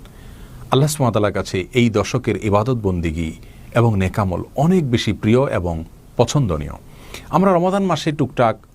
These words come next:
ভালো কাজ এবং নেকামল করার জন্য চেষ্টা করলেও জিলহজের প্রথম দশকে পশু কেনা এবং কোরবানি করা ছাড়া তেমন কোনো উল্লেখযোগ্য আমল সাধারণত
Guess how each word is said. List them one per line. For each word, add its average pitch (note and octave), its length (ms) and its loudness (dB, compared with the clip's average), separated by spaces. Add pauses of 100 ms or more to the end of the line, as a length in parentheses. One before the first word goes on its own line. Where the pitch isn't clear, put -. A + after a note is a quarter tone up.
(120)
ভালো A2 280 2
কাজ G2 320 -2
এবং F#2 180 -4
নেকামল A2+ 360 0
করার F#2 280 0
জন্য F2 220 -2
চেষ্টা - 320 -2
করলেও G2+ 460 2 (440)
জিলহজের E3+ 400 4
প্রথম D#3 340 0
দশকে C3 540 0
পশু A#2+ 240 0
কেনা G#2 340 2
এবং F2 340 0
কোরবানি C#3+ 360 2
করা D#2+ 240 0
ছাড়া D2+ 360 0 (540)
তেমন F#3+ 180 4
কোনো G3 260 -2
উল্লেখযোগ্য C#3 760 2
আমল A#2 280 -2
সাধারণত F2 680 -2